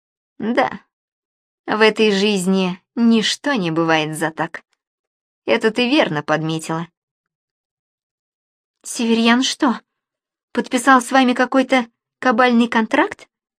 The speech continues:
На несколько лет?» «Практически, дорогая», ответил Роман и фамильярно похлопал её по плечу. «Только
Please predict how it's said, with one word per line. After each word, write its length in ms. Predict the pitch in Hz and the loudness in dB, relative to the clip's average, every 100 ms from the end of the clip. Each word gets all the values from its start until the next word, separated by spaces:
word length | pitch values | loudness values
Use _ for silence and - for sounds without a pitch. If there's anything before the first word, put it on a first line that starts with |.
| _ _ - | _ _ -2
На 160 | 247 | 2
несколько 460 | 254 262 - 233 254 | 4 2 0 -2 0
лет?» 340 | 285 466 - _ _ _ _ _ _ _ _ _ _ _ _ _ | 0 -2 -6 _ _ _ _ _ _ _ _ _ _ _ _ _
«Практически, 800 | - 208 202 - 269 214 160 - 156 | 0 2 2 0 -6 -4 -4 -2 0
дорогая», 640 | 156 156 151 151 151 151 _ _ _ _ _ _ _ _ - | 2 2 4 2 2 -4 _ _ _ _ _ _ _ _ -8
ответил 560 | 156 165 160 160 160 | -8 0 0 0 -2
Роман 460 | 156 156 160 208 226 _ | 0 0 0 -2 -6 _
и 120 | - | -6
фамильярно 720 | 165 180 165 160 160 165 196 208 | -6 -2 -2 0 2 2 0 -2
похлопал 580 | 190 - 156 156 170 | -4 -2 -4 -2 -4
её 340 | 165 165 151 147 | -4 -6 -6 -6
по 100 | 147 | -8
плечу. 460 | 156 147 143 143 147 _ _ _ _ _ _ _ _ _ _ _ _ _ _ _ _ _ _ _ _ _ | -10 -10 -10 -12 -14 _ _ _ _ _ _ _ _ _ _ _ _ _ _ _ _ _ _ _ _ _
«Только 640 | 247 233 220 226 220 208 | 2 4 2 2 2 2